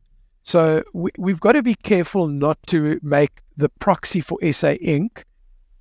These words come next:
and the South African economy, the South African stock market. The South African stock market actually gives you quite a lot of diversification. We've got the resource, uh, potential kicker that we've discussed. You've got companies like Richemont, which are,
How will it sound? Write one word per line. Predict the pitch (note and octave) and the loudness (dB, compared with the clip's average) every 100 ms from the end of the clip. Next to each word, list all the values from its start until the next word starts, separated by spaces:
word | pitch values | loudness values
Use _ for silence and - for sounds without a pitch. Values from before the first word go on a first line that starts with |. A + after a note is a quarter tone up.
| _ | _
and | D#3 D3+ C#3 | 0 0 0
the | C#3 | -2
South | - D#3 | 2 2
African | D#3+ - E3 - | 2 0 -4 -4
economy, | C3+ - D#3 C#3 C3 | -4 -2 0 0 0
the | B2+ | -2
South | - C#3+ | 0 0
African | C3 - - B2+ | 0 -4 -8 -8
stock | - C3+ - | -4 -6 -6
market. | - - _ | -12 -14 _
The | - | -8
South | C#3+ F3+ | 0 2
African | G#3+ - D#3 C3 | 2 2 -2 -4
stock | - F3 - | 0 -2 0
market | C3+ - C#3 | -4 0 0
actually | D3 - | 0 -2
gives | C#3 B2+ | -2 -2
you | B2+ | -4
quite | - D3+ | 0 2
a | C#3 | 2
lot | C3 B2+ | 2 0
of | |
diversification. | A#2 A#2+ B2 A2+ A2+ G#2+ C#3 B2+ - - _ _ _ - | -2 -2 -2 -4 -4 -2 0 -2 -4 -16 _ _ _ -14
We've | C#3+ | 0
got | E3+ - | 2 2
the | C#3 | 0
resource, | C#3+ E3+ - F#3+ G#3 - _ _ _ | 2 0 0 0 -2 -10 _ _ _
uh, | - D#3+ D#3+ | -2 2 2
potential | C#3+ D#3+ F3 E3 - E3 | 0 -4 -2 -2 -4 -8
kicker | - - | -4 2
that | D#3 - | 2 2
we've | D3+ | -2
discussed. | - C#3 - F#3+ F3 - _ _ _ | -2 -6 -2 -2 -2 -8 _ _ _
You've | - C#3+ | -6 0
got | D3+ - | 0 2
companies | E3+ D#3+ E3+ D#3+ D3 | 0 0 0 0 2
like | C#3 - | 0 0
Richemont, | C#3 E3 - D#3 E3+ F3+ | 0 0 0 0 0 0
which | D3 - | -4 0
are, | C#3 B2+ | 0 0